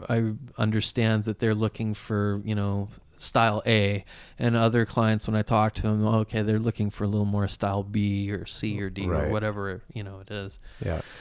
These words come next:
Speaker 1: So it's being able to hear what they're saying and be able to, um, boil it down,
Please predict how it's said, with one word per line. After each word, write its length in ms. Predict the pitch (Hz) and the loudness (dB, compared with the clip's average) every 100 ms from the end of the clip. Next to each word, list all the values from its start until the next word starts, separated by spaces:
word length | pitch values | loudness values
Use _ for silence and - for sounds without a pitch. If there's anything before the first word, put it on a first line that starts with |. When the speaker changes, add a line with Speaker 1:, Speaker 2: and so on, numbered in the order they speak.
| - - | -18 -6
Speaker 1:
So 240 | - 156 | 4 10
it's 220 | 147 143 - | 10 8 4
being 320 | 165 190 143 | 8 10 10
able 360 | 127 131 131 123 | 10 10 8 8
to 520 | - 127 120 117 117 | 4 4 4 4 2
hear 600 | 107 - 135 123 123 120 | 0 -2 2 4 6 4
what 260 | 113 113 - | 2 0 2
they're 180 | 113 | 2
saying 720 | 107 - 120 117 117 117 113 | 2 0 0 2 2 2 0
and 160 | 110 110 | 0 -2
be 220 | 117 117 | -2 0
able 220 | 110 113 | -2 -4
to, 840 | 107 - 110 107 107 104 104 107 107 - | -6 -4 0 0 2 0 0 -2 -4 -6
um, 500 | 110 101 101 101 101 104 | -2 0 0 -2 -4 0
boil 320 | 107 110 107 | 2 2 0
it 100 | 101 | -2
down, 760 | 110 101 104 104 101 101 101 | -2 0 0 0 -2 -2 -6